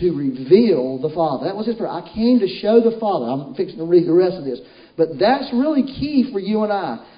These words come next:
is our relationship with Christ is determining our relationship with the Father. Okay? So if you're sitting there today saying, "Well, I don't really think I have a great relationship with God the Father,"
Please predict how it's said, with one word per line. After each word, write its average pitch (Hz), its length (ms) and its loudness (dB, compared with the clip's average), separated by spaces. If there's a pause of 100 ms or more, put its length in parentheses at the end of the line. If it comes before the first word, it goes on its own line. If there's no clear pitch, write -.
is 156 140 -6
our 226 280 0
relationship 262 600 2
with 165 200 -8
Christ 117 680 -4 (560)
is 214 220 8
determining 226 880 2
our 147 180 -8
relationship 147 640 0
with 117 140 -4
the - 60 -16
Father. - 440 -6 (720)
Okay? 175 420 2
So 170 100 4
if 160 280 2
you're 294 240 4
sitting 269 220 -2
there 214 140 -2
today 185 240 0 (100)
saying, 170 160 0
"Well, 160 100 0
I 220 80 -4
don't 285 140 -4
really 185 140 -2
think 170 140 -4
I 160 80 -2
have 156 160 -4
a 127 60 -2
great 160 240 0
relationship 127 580 -6
with 110 140 -14
God 110 220 -6
the 107 60 -10
Father," - 500 -14